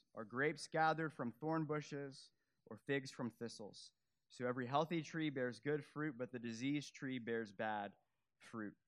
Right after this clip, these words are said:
A healthy tree cannot bear bad fruit, nor can a diseased tree bear good fruit.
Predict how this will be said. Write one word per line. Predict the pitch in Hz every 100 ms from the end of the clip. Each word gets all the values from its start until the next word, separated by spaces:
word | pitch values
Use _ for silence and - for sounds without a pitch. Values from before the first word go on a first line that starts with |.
| _ -
A |
healthy | 117 135 160 139
tree | - 143 135
cannot | 143 131 123 101
bear | 117 110 110 -
bad | 113 110 110 -
fruit, | 151 135 - _ _ -
nor | 135 156 170
can | 180
a | 151
diseased | 131 127 113 147 151 -
tree | - 120
bear | 113 113
good | 104 120 120 - -
fruit. | 147 110